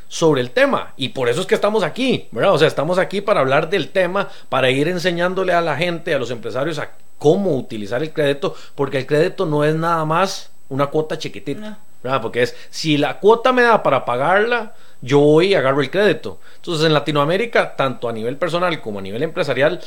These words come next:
Speaker 1: pasa mucho que nos volvemos lo que se conoce como un cliente
Speaker 2: Cliente
Speaker 1: cuota.
Speaker 2: cuota.
Speaker 1: Y el cliente cuota es, si me da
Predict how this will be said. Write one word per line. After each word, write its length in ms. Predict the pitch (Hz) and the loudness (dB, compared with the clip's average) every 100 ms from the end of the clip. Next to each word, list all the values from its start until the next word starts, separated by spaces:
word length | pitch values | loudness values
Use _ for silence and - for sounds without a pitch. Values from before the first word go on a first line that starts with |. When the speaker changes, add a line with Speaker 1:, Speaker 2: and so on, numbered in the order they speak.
| - - | -10 -2
Speaker 1:
pasa 220 | 143 160 | 0 2
mucho 320 | 151 160 185 | -2 -2 -2
que 80 | 175 | -2
nos 100 | 135 | 0
volvemos 500 | 113 110 135 156 - | 0 0 -2 -2 -4
lo 120 | 135 | -8
que 120 | 113 | -6
se 80 | 107 | -8
conoce 280 | 107 110 143 | -6 -4 -2
como 160 | 147 131 | -2 -4
un 60 | |
cliente 360 | 131 147 147 151 | 0 0 2 0
Speaker 2:
Cliente 120 | - | 2
Speaker 1:
cuota. 480 | 156 165 - 92 - | 8 8 6 -2 -6
Speaker 2:
cuota. 180 | - - | -10 -8
Speaker 1:
Y 60 | 139 | -2
el 120 | 151 | 0
cliente 380 | 240 247 233 233 | 6 4 6 2
cuota 460 | 269 220 - 202 185 | 6 6 8 6 6
es, 220 | 202 - - | 4 -2 -10
si 240 | - - 156 | -6 0 2
me 140 | 151 | 4
da 400 | 160 226 202 143 | 6 6 4 0